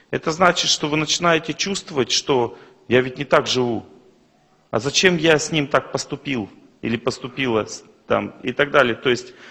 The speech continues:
у нас раз, и неожиданно в сердце, где-то в голове, ну, оценка другая происходит тех событий, которые мы совершали в жизни не так давно или давно. Так или нет? Это почему происходит? Потому что разум включился,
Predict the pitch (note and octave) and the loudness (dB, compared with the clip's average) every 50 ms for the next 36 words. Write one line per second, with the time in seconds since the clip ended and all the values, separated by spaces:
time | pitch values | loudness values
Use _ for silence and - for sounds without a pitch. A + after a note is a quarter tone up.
0 | - - _ C#3+ D3+ F3 F3+ F3+ - G3+ G3 A3 A#3 B3 A#3+ - - - E3 E3+ | -20 -8 _ 4 6 6 6 6 4 4 6 6 6 6 6 2 -4 -4 2 4
1 | E3+ E3+ E3+ F3+ A3+ G#3+ G3+ G3+ G3 F3 E3 - - - G#3 G#3 G#3 G#3 - - | 4 6 4 4 0 -2 -2 0 0 0 0 0 -2 2 2 2 2 2 -2 -4
2 | D#3 C#3 C#3+ E3+ E3 - E3 C#3+ C3+ - D#3+ D#3+ D#3+ E3 F#3+ G3+ G#3+ G#3+ G#3 - | -4 -2 -2 -2 0 2 0 0 2 2 2 4 4 4 2 2 0 0 -4 -10
3 | - - - - _ _ _ - D3+ C3+ D3 D3 C#3 C3 - - - - - - | -18 -20 -20 -20 _ _ _ -8 -2 -2 0 0 0 -2 -6 -10 -18 -20 -20 -20
4 | _ _ - D3 - - - A#3 A3+ A#3+ A#3 A3+ - - C3+ D3+ D#3 D3+ F3 G3 | _ _ 2 2 2 4 6 6 6 6 4 0 -2 -2 0 -2 -2 4 6 6
5 | G#3 G#3 G3 F3+ - - E3 E3 D#3+ D3+ - - - F#3 F3 D#3 D3+ - - - | 8 8 8 6 4 0 -2 -2 -2 -2 -6 -2 -2 -2 0 0 -4 -6 -8 0
6 | F#3 F3 E3 - - - F3 D#3+ F3+ A3+ A3+ - - D3 - - C3 - - E3 | 2 2 2 2 0 0 0 0 0 -4 -6 -6 -8 0 0 0 2 2 0 0
7 | E3 E3 D#3+ D3+ D#3 E3+ F#3 F#3+ F3+ - - D3 C#3+ C3+ C#3 - - F3 F3 E3 | 2 2 2 0 0 0 0 -2 -4 -6 -4 -4 -4 -2 0 0 2 4 4 2
8 | D3+ C#3+ C3+ D#3 F3 D#3 C3 B2 A#2 A#2 - - B2+ B2+ B2 - C3+ B2+ A#2+ B2+ | 2 -2 -2 -4 -4 -4 -4 -4 -4 -4 -4 -6 -6 0 4 4 4 4 4 2
9 | B2+ A#2 B2+ D#3 F3 F3 D#3+ C3 A2+ G2+ A2+ G#2+ G#2 A2 B2+ C#3+ D3+ D#3+ D#3 - | 2 2 0 -2 -2 -2 -2 -2 0 2 2 2 2 0 -2 -2 -2 -4 -6 -10
10 | - - _ _ _ _ _ _ - F3+ G3+ - - C4 A3 F#3+ F3+ D#3+ A#2+ F#2+ | -18 -20 _ _ _ _ _ _ 4 4 4 4 2 -4 -6 -4 -2 -2 -2 -2
11 | - - - - - _ _ _ _ _ _ _ _ - D3 C#3+ - F#3 - - | -4 -12 -20 -20 -20 _ _ _ _ _ _ _ _ -4 0 0 0 0 0 -4
12 | - A3+ A3+ A#3 A3 A3+ G3 F#3 F#3 F3+ - - F#3 D#3 - E3 - F3 D#3+ F3 | -2 -2 0 -2 0 2 2 2 2 2 0 -2 -2 -2 -2 -4 -2 -2 -2 -2
13 | F3 - - D#3 D3 D#3 E3 E3 D#3 E3 D3+ - - - D3 C#3+ - - D#3+ C#3 | -4 -2 0 2 4 6 6 4 4 0 -4 -4 -6 -6 -6 -4 -2 -2 -2 -2
14 | A#2+ - - - - | -2 -2 -2 -2 -4